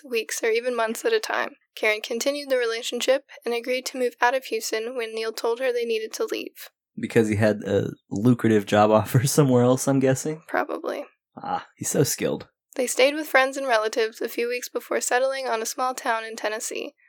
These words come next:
Speaker 1: They lived there for only a few months before Neil said his mother needed his help moving, and he disappeared for eight months.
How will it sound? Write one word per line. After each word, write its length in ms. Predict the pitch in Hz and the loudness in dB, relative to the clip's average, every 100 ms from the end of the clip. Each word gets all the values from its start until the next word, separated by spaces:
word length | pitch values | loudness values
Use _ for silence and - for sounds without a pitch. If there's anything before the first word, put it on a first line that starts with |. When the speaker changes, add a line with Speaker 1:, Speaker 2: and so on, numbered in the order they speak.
| _ _ _ _ _ | _ _ _ _ _
Speaker 1:
They 80 | 233 | -2
lived 220 | 220 220 | -2 0
there 160 | 247 226 | 0 0
for 140 | 233 | -2
only 200 | 226 220 | -2 -2
a 60 | 226 | -6
few 220 | - 302 | -6 -4
months 320 | 277 269 - - | -4 -4 -10 -12
before 280 | 262 233 | -2 0
Neil 200 | 233 240 | 0 -2
said 200 | 254 277 | -2 -4
his 160 | 254 254 | -4 -2
mother 260 | 240 233 226 | -2 0 -2
needed 300 | 226 233 - | -2 -2 -4
his 160 | 247 | -4
help 160 | 220 - | -4 0
moving, 460 | 240 247 247 247 349 | 0 2 0 -2 -6
and 120 | 240 | -6
he 100 | 247 | -6
disappeared 640 | 254 233 254 - 226 220 | -6 -6 -6 -4 -4 -4
for 160 | - 254 | -8 -6
eight 220 | 233 214 - | -6 -6 -8
months. 420 | - - - - | -12 -12 -12 -20